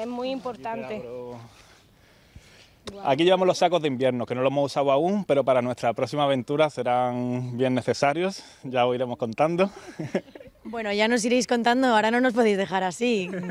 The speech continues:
Speaker 3: ¿Cuál es vuestra próxima aventura?
Speaker 2: Bueno, la verdad que tenemos planteado estar ahora aquí un par de meses, arreglando documentos y cuatro cosillas.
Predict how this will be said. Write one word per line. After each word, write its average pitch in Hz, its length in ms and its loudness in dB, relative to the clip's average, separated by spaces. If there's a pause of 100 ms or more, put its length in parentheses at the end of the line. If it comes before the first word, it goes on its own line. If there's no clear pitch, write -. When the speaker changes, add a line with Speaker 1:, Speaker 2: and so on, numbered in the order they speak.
(120)
Speaker 3:
¿Cuál 226 160 6
es 277 100 4
vuestra 240 300 2
próxima 220 340 -2
aventura? 208 500 0 (520)
Speaker 2:
Bueno, 135 180 4
la 135 120 4
verdad 139 220 0
que 160 120 -6
tenemos 147 320 -8
planteado 147 1120 0
estar 147 240 2
ahora 147 140 2
aquí 139 120 -4
un 143 80 -6
par 147 140 0
de 147 80 0
meses, 185 340 0
arreglando 143 380 0
documentos 165 680 2
y 151 300 0
cuatro 147 240 2
cosillas. 175 440 2